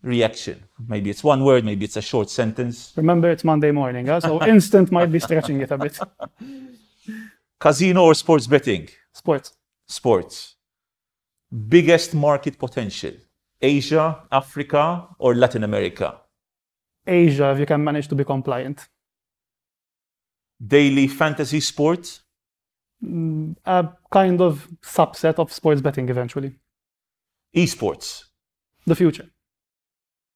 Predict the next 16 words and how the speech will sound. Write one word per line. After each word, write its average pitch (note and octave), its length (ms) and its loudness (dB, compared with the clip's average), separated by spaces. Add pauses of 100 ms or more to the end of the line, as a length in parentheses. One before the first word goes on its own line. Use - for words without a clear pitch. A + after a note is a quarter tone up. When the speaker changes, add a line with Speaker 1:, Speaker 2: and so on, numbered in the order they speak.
(480)
Speaker 1:
Banking? G#2+ 800 -4 (560)
Speaker 2:
A E3 100 0
problem. C3 360 0 (2250)
Speaker 1:
covid A#2+ 380 0
nineteen? A#2 580 -10 (1160)
Speaker 2:
A E3+ 100 2
very E3+ 320 6
big D3 340 6
problem D3 460 4
globally, F3 580 4
but D#3+ 160 0
also F3+ 300 2
a E3+ 40 4
driver E3+ 320 2
of E3 120 0
change. B2+ 400 -8